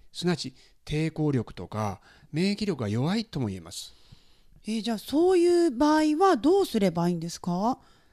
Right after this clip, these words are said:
Speaker 1: えー、以前にも申しましたように、不摂生をせず、えー、ビタミンCやE、ポリフェノールなどの抗酸化物質を食事で十分摂ることが大事です。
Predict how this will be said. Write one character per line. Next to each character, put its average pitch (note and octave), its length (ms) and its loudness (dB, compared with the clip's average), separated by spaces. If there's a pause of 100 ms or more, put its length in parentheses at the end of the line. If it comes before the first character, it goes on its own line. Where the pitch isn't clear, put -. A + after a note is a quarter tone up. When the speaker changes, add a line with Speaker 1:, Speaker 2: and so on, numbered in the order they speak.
(240)
Speaker 1:
え A2 220 -2
ー、 A2+ 100 0
以 C3 60 -2
前 D#3 120 4
に C3 100 2
も G#2+ 180 0
申 A2 60 -4
し B2+ 40 -8
ま A#2 120 -2
し - 40 -8
た A#2 80 -8
よ G2 100 -6
う - 20 -8
に、 A#2 260 0
不 C3+ 220 -6
摂 G#3 180 -4
生 G3+ 280 -6
を C3 120 -4
せ C3 160 -4
ず、 G#2+ 400 -4 (440)
え A2+ 180 -4
ー、 A2 40 -2
ビ A#2 80 -4
タ D#3 140 2
ミ D3 120 4
ン C#3+ 40 4
C F3+ 300 2
や A2+ 100 4
E、 G#2 340 0
ポ D3 120 2
リ E3 60 0
フ F3+ 80 0
ェ F3+ 40 0
ノ F#3 140 2
ー - 20 2
ル C3 80 0
な G#2+ 140 -2
ど F2+ 80 -8
の D2 100 -12
抗 E3 200 -6
酸 F3 180 -4
化 D#3 100 -2
物 C#3+ 100 -4
質 - 220 -10
を - 100 -10
食 E3 300 -8
事 F3 80 -4
で D#3+ 60 0
十 D3 240 -4
分 C4+ 180 -2
摂 F#3 140 0
る D3 60 0
こ B2+ 100 -4
と A2 80 -4
が G2 100 -6
大 F#2 200 -10
事 E2 60 -16
で - 100 -16
す。 - 260 -16